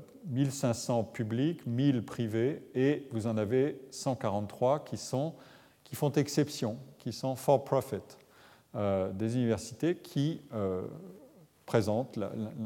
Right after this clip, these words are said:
l'enseignement et l'éducation comme un bien commercialisable sur lequel on peut faire du profit. Elles ne sont que cent quarante-trois, mais,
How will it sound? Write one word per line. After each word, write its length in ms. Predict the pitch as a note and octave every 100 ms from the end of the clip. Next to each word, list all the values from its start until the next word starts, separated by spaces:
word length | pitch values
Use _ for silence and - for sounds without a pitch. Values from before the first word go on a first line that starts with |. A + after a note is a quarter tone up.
| - D3 A2
l'enseignement 640 | A#2 G#2+ - A2+ G#2+ A2+
et 60 | A2
l'éducation 640 | G#2 G2 G2 G2+ - C3
comme 260 | - C3 B2
un 100 | G2+
bien 280 | G2 G#2 B2+
commercialisable 1080 | B2+ A2 F#2 - F#2+ F2 G2+ B2+ C#3 G#2+ -
sur 160 | - A2
lequel 240 | F#2+ C#3
on 80 | A#2
peut 140 | - F#2
faire 180 | C#3+
du 80 | A#2+
profit. 360 | - A2+ - - - - - - -
Elles 160 | A2+ A2
ne 80 | G#2+
sont 260 | - C#3+
que 320 | C#3 G#2 F#2+ -
cent 240 | - E2
quarante-trois, 680 | - F#2+ G2 F#2+ - D3 G3+
mais, 400 | A#2+ G#2+ A2+